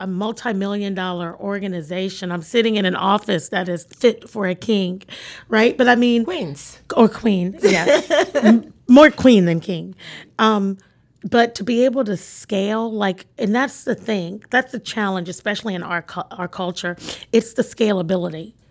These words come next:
Speaker 1: right? We build these one, two person enterprises. There's nothing wrong with that. There's a million, tons of people doing a great job at that. I mean, I've done that, right? <clears throat> Excuse me. But to be able to take what you learn corporately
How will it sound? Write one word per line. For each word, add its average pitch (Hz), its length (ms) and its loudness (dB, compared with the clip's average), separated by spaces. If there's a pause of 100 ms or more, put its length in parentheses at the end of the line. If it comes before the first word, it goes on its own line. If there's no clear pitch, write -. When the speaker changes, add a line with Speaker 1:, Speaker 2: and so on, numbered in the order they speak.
(120)
Speaker 1:
right? 185 300 0
We 208 160 0
build 214 420 2
these 190 380 -2
one, 196 540 -2
two - 200 -8
person 196 340 -6
enterprises. 202 500 -2
There's 240 120 -4
nothing 214 300 0
wrong 254 140 6
with 185 100 0
that. 170 60 0
There's 175 100 -2
a - 20 -4
million, 240 400 0 (300)
tons 294 200 -2
of - 80 -2
people 202 220 -6
doing 180 160 -2
a 165 60 -6
great 180 260 -12
job 190 300 -4
at 165 60 -16
that. 170 100 -10
I 185 40 -4
mean, 202 140 2
I've 254 140 6
done 160 160 -6
that, - 180 -18 (160)
right? 180 220 -4 (360)
<clears throat> - 280 -20 (160)
Excuse 247 400 2
me. 190 80 0
But 226 240 -4
to - 80 -4
be 220 260 -2
able 180 560 2 (880)
to 214 100 2
take - 680 -6
what 196 220 -4
you 202 120 -2
learn 175 300 -2
corporately 208 760 -6